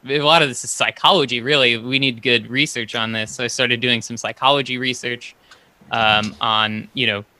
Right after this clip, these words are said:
altered states of consciousness on M D M A and ecstasy in humans. Um, and then, like, that was, that was fun. That was great research. I'd love to talk about that. There's some fun stories there.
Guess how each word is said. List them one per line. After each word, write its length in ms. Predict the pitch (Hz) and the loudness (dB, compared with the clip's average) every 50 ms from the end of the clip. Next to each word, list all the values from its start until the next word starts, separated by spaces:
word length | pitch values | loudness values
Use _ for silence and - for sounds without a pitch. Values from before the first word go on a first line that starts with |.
| _ _ _ _ _ - | _ _ _ _ _ 4
altered 320 | 147 147 143 - 147 123 - | 4 4 6 4 2 -2 0
states 300 | - 151 143 123 - - | 2 2 2 2 2 -4
of 80 | 117 | -6
consciousness 680 | - 135 127 123 - - - - 127 123 120 - - - - | -2 0 0 0 -2 -6 -8 -8 -6 -6 -6 -8 -10 -6 -2
on 240 | 120 120 117 117 113 | 2 4 4 4 2
M 180 | 117 131 139 | 0 -2 0
D 140 | 127 127 120 | 2 2 2
M 80 | 117 117 | 4 4
A 140 | 110 113 113 | 4 4 4
and 80 | 113 117 | 2 -2
ecstasy 520 | 117 - - - 120 - - 117 110 110 | -4 -6 -8 -8 -8 -4 -2 0 2 2
in 80 | 110 107 | 0 0
humans. 520 | 143 143 147 151 147 147 143 - - - _ _ - | -2 -2 -2 -2 -2 -4 -6 -10 -14 -20 _ _ -6
Um, 480 | 127 120 117 113 110 110 110 110 107 104 _ _ _ _ _ _ _ _ | -2 0 2 2 0 0 -2 -6 -8 -10 _ _ _ _ _ _ _ _
and 180 | 127 131 131 135 | -2 -2 2 4
then, 380 | 131 131 131 131 131 127 - - _ _ _ _ _ _ _ - | 6 6 6 4 2 -2 -6 -8 _ _ _ _ _ _ _ 2
like, 180 | 151 143 143 | 4 4 6
that 100 | 160 175 | 6 6
was, 180 | 190 180 151 - | 6 6 4 4
that 140 | - 180 208 | 4 4 6
was 160 | 196 - - | 4 4 2
fun. 260 | - 147 131 131 135 | 4 4 4 4 4
That 80 | 135 135 | 2 0
was 160 | 131 120 - | 0 -2 -2
great 300 | - 147 143 147 - 123 | 0 4 4 4 4 2
research. 520 | 127 127 120 - 127 120 120 117 - - - _ - | 0 -2 0 0 0 0 0 -2 -4 -10 -8 _ 0
I'd 240 | 123 120 117 113 123 | 2 2 2 2 0
love 140 | 127 110 | -2 -2
to 100 | 117 123 | -2 -4
talk 180 | - 135 123 117 | -2 -2 -2 0
about 320 | 117 117 117 113 - - | 2 2 2 2 0 -4
that. 320 | - 123 120 120 117 113 107 | -8 -4 0 0 0 0 0
There's 180 | 120 113 113 | -2 -4 -4
some 120 | - 120 113 | -6 -10 -8
fun 200 | - 120 117 110 | -6 -6 -6 -8
stories 380 | - - 123 120 117 117 110 | -8 -8 -6 -4 -4 -4 -2
there. 320 | - 120 113 110 110 113 | -2 0 0 0 0 -2